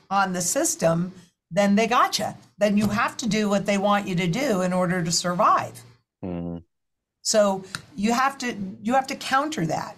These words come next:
Speaker 1: We vote with our wallets. That's how we vote. So putting in your food source, your energy source, putting your water source, all of that,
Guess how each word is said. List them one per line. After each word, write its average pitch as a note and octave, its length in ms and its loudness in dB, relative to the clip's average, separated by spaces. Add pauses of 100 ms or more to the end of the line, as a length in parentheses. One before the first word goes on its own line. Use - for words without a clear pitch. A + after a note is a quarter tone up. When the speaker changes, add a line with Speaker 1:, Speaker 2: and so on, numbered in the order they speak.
Speaker 1:
We G#3 180 4
vote A3+ 400 2
with B3 260 2
our A3+ 220 4
wallets. G#3+ 640 2
That's F#3+ 260 -2
how G3+ 180 2
we F#3+ 160 -4
vote. F3 340 2 (640)
So G3 460 2 (400)
putting D4 340 2
in A#3+ 600 0 (180)
your G3+ 180 0
food A#3+ 400 -2
source, G#3+ 440 0
your G3+ 160 -2
energy G#3+ 440 2
source, G3 460 0
putting C#4+ 480 -2
your G3+ 180 0
water G3+ 460 2
source, - 300 -4
all C4 260 4
of B3 140 2
that, D#3 320 0